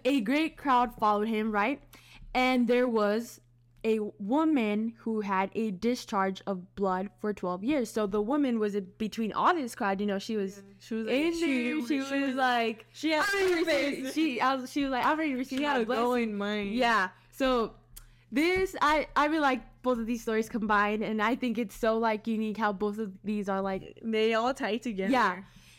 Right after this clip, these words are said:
Speaker 1: Okay, so, uh, this woman, she had suffered a lot, right? And she had seen many doctors, and, uh, she spent so much money, you know, and everything, and no doctor had the right answer. They're like, "Oh, well,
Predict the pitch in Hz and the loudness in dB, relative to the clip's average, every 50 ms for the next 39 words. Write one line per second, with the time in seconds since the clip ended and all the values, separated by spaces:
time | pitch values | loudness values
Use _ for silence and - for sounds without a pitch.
0 | - - - - 233 233 233 208 196 - - 233 - - - 311 302 302 294 294 | -16 -6 -2 0 0 0 0 0 -2 -2 -4 -8 -12 -6 -2 0 2 4 4 4
1 | 294 294 277 247 - - 262 269 277 277 269 247 277 330 381 403 - 311 311 311 | 4 4 2 0 0 0 2 4 4 4 4 4 2 0 0 0 -2 -2 -2 0
2 | 294 277 269 262 - 277 269 262 254 233 233 202 - - - 233 247 269 - 247 | 0 0 0 0 0 0 0 2 2 0 0 -2 -2 0 2 2 2 2 2 0
3 | 240 226 208 196 196 180 180 - - 208 214 - - 226 226 233 247 220 214 208 | -2 0 0 0 2 2 2 2 2 0 0 0 -2 -4 -2 -2 -2 -2 -2 -2
4 | 220 240 233 220 226 240 269 294 262 202 214 208 226 269 - - 208 214 208 202 | -4 -2 -2 0 0 0 0 0 0 2 2 4 2 2 0 -2 -2 -2 0 -2
5 | 214 220 214 - - - - - - - - - - 247 254 262 262 254 254 254 | -2 -4 -8 -14 -20 -20 -20 -20 -20 -20 -14 -6 -2 0 2 2 2 2 0 0
6 | 247 240 - - - _ _ - - 254 247 240 240 240 233 220 214 220 - - | -2 -2 -4 -8 -12 _ _ 0 2 4 4 4 4 4 2 0 0 -4 -4 -2
7 | - 285 277 - - 302 302 262 - - 247 254 302 302 262 - - 233 214 214 | 0 0 0 0 0 0 0 0 0 0 0 2 2 0 -2 -2 -2 -2 0 0
8 | 233 247 240 226 226 220 214 214 202 202 208 208 - - 208 214 214 233 226 - | 2 0 2 2 0 0 0 0 0 0 0 0 0 0 -2 0 0 -2 -2 0
9 | 233 220 214 208 208 208 220 233 196 196 214 175 202 - - 220 208 196 190 185 | 0 0 0 0 0 0 0 -2 -2 -2 -2 -2 -4 -6 -6 -4 -4 -2 -2 -4
10 | 180 196 190 185 175 170 175 190 190 - 202 190 185 175 175 175 185 196 202 196 | -4 -4 -4 -4 -4 -4 -6 -6 -6 -6 -6 -4 -4 -4 -4 -4 -4 -4 -4 -4
11 | 190 175 170 - 185 | -4 -6 -8 -10 -12